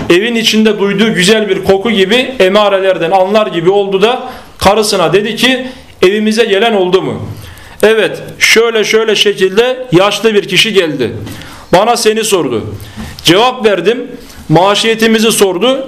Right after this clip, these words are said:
Ben de şiddetli darlık içinde olduğumuzu söyledim." dedi. Bunun üzerine İsmail aleyhisselam, "Sana bir şey vasiyet ve bir söz tevdi etti mi?" diye sordu. O da, "Evet, bana sana selam söylememi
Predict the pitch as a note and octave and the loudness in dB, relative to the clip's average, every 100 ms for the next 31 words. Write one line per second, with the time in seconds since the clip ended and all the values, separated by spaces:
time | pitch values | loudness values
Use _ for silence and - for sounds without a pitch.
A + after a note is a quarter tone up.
0 | D3+ F#3 A3+ G3 F3+ G3+ F#3 A3 - A#3 | -2 0 2 0 0 0 0 0 0 2
1 | G#3+ G#3+ A3 - G3+ G#3 G#3 F#3 F#3+ G3+ | 2 0 -2 0 2 2 2 0 -2 -2
2 | A#3 G3 G3 F#3+ G#3 F#3 D#3+ A#2 - G#2 | 2 2 2 0 0 0 0 -2 -6 -12
3 | - - - - - E3+ A3 A#3+ A3 G3 | -16 -18 -18 -20 -2 0 2 2 2 0
4 | G3 B3 C4 C4 - F3 F#3+ A3 A#3 G#3 | 2 0 0 -4 0 0 2 2 2 0
5 | F#3 E3 F3 F#3 B3+ B3+ - - - - | 0 0 0 2 0 -4 -12 -16 -20 -4
6 | - F3 A3+ A3+ A3+ A3 A#3+ F#3+ F#3+ F#3 | 2 2 2 0 0 2 2 2 0 0
7 | G#3+ A#3+ B3 D#3+ E3+ G#3+ A#3 - A3 A3 | 2 0 0 0 2 2 2 2 0 0
8 | F3+ F#3 G3 G#3+ - G#3+ G3+ E3 G3+ - | 0 0 2 0 2 0 2 2 0 0
9 | F#3 D3 A#2 G#2+ - - - - - G3+ | 0 0 -2 -6 -12 -16 -20 -6 2 2
10 | G#3+ A#3+ B3 - - G#3 G#3 D3 - - | 4 0 -2 -8 0 2 2 -2 -6 -14
11 | - - - D#3 G#3 B3+ C4 B3+ - E3+ | -16 -10 0 2 4 0 -2 -6 0 2
12 | G3+ A3+ G#3 G#3+ B3 - G3+ F#3 F3 F3 | 2 2 2 2 0 0 0 2 0 2
13 | A3+ | 0